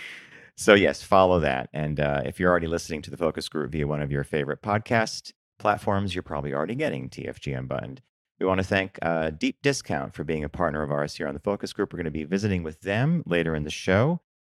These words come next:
And a quick reminder, the Oscars are coming up, so that's always a good opportunity to get the titles that you haven't seen before the rewards. So, here we are after President's Day. Uh, Bob and I went down to visit Rehoboth. We had a wonderful time.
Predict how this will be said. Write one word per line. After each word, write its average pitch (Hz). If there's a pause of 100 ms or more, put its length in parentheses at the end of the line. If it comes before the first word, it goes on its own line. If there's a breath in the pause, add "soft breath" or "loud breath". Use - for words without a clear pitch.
(160)
And 85
a 78
quick -
reminder, 98
the 87
Oscars 101
are 85
coming 80
up, 87
so -
that's 78
always 85
a -
good 80
opportunity 76
to 73
get 73
the 92
titles 95 (240)
that -
you 76
haven't 78
seen 78
before 71
the 69
rewards. 64 (760)
So, 135 (480)
here 107
we 110
are 104
after 95
President's 104
Day. 92
Uh, 80 (240)
Bob 90
and 92
I 90
went 90
down 80
to 80
visit 80
Rehoboth. 80
We 80
had 73
a 69
wonderful 82
time. 82